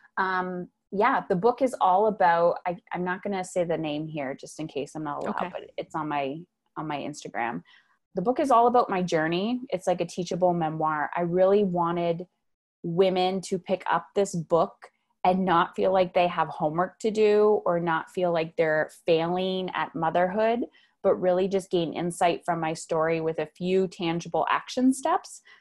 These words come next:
Speaker 1: but something that they can read and not feel alone in the world. And, and a sense of hope, like, <gasps> "Oh, there is another way," because I'm, I'm really here to revolutionize, um, the climate in motherhood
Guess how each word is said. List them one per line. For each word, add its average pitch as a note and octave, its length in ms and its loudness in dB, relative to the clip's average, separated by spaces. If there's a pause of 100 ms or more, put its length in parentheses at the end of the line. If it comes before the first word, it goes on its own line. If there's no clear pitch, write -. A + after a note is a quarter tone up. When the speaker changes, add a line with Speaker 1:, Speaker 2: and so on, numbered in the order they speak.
(100)
Speaker 1:
but G3 140 -4
something F#3+ 300 2
that G3 160 -2
they E3+ 100 2
can F3 180 -4
read D#3 320 -4
and D#3 220 -6
not D#3 220 -6
feel D3+ 220 -2
alone C#3 400 -6
in D#3 100 -6
the D3+ 80 -4
world. C#3+ 420 -2
And, E3+ 280 -2
and A#3+ 120 4
a A#3+ 60 4
sense C#4 260 0
of C#4+ 100 0
hope, - 420 2
like, F3 180 2
<gasps> - 40 -18
"Oh, C4 120 -6 (180)
there G#3 100 4
is G#3 220 4
another F3+ 340 2
way," D3 300 2
because F3 260 -4 (100)
I'm, F3+ 420 0 (160)
I'm G#3+ 240 2
really C4+ 320 6
here A3 380 4
to E3+ 300 -2
revolutionize, A3 1200 2 (380)
um, F3 500 0 (520)
the F#3 180 2
climate F#3+ 760 -2 (180)
in F3+ 220 0
motherhood F#3+ 720 2